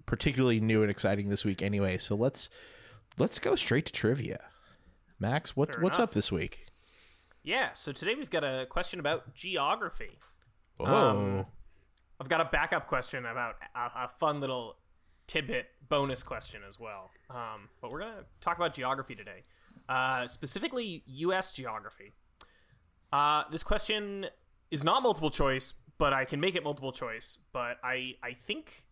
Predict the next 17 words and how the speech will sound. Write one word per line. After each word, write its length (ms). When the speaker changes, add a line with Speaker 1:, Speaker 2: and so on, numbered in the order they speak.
Speaker 2:
some 240
of 100
you 160
may 260
know 440
it 160
anyway. 600
Um, 560
how 260
many 440
U 240
S 120
states 600
does 160
the 140
Mississippi 540
River 580